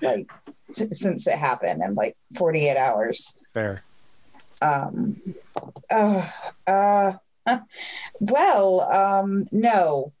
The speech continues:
Speaker 1: like, we, we were trying, and then
Speaker 2: Right.
Speaker 1: stuff happened, and, uh, we got attacked, and our
Speaker 2: Oh, shit.
Speaker 1: motley lost two members, like,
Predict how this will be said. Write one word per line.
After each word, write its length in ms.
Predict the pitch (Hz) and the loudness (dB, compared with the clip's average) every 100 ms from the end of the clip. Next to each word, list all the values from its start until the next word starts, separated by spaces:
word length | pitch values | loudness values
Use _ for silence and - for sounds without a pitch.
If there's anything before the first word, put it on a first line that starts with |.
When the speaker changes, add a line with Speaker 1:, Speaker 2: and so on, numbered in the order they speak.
| _ | _
Speaker 1:
like, 380 | 190 185 180 - _ _ | 2 2 0 -14 _ _
we, 380 | 196 214 190 - - - | -4 -2 -2 -6 -14 -4
we 160 | 226 | -2
were 140 | 240 240 | 0 0
trying, 640 | - 269 202 156 139 139 | 2 2 2 2 2 0
and 300 | - 170 160 | 0 0 2
then 340 | 170 170 156 156 | 2 2 2 0
Speaker 2:
Right. 420 | 139 123 127 131 _ _ | 0 0 -2 -4 _ _
Speaker 1:
stuff 380 | - - 214 196 | -4 0 0 2
happened, 580 | 190 165 165 170 170 165 | 2 2 2 0 0 0
and, 680 | 160 156 147 147 147 147 - - - - - - - - | 0 0 0 0 0 -2 -2 -2 -4 -10 -14 -12 -12 -2
uh, 240 | 160 156 156 | 0 2 0
we 120 | 170 | -2
got 200 | 185 170 | 0 0
attacked, 960 | 165 - - 151 151 175 214 - - - | 0 -4 0 2 2 0 -2 -4 -4 -2
and 840 | 165 156 160 165 165 170 170 170 165 | 0 2 2 2 2 2 2 0 -2
our 260 | - 156 165 | 0 2 2
Speaker 2:
Oh, 20 | |
shit. 60 | 165 | 2
Speaker 1:
motley 300 | 156 147 160 | 0 2 0
lost 340 | 151 156 - | 2 0 0
two 80 | 190 | 0
members, 440 | 180 208 165 147 - | 0 0 0 0 0
like, 180 | 156 | -2